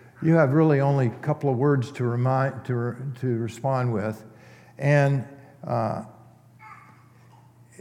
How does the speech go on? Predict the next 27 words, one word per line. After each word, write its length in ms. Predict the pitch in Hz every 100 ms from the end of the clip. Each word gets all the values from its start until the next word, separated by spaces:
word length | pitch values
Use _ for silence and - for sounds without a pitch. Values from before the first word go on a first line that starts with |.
| -
it's, 320 | 117 113 -
um, 440 | 127 113 104 104 - - - - - - - _ _
it 60 | 127
goes 240 | 123 160
like 180 | 143 127
this, 460 | 131 120 107 - - -
and 320 | 123 127 123
I'm 160 | 143
gonna 140 | 151 131
read 680 | 120 135 147 139 135 - 180
a 40 |
couple 280 | 117 147 143
of 120 | 127
these 240 | 127 120 135
lines, 360 | 135 135 120
and 140 | 127 123
you 120 | 143
can 180 | 139 120
respond 560 | 117 - 139 139 135 117 - - -
with 400 | 135 123 - - - - - -
the 100 | 127
words, 460 | 127 127 120 110 127
"We 280 | 127 131
do," 400 | 117 131 147 175 - - - - - - - - -
or, 220 | 117 104
"He 260 | 131 139
is." 540 | 120 110 85 - -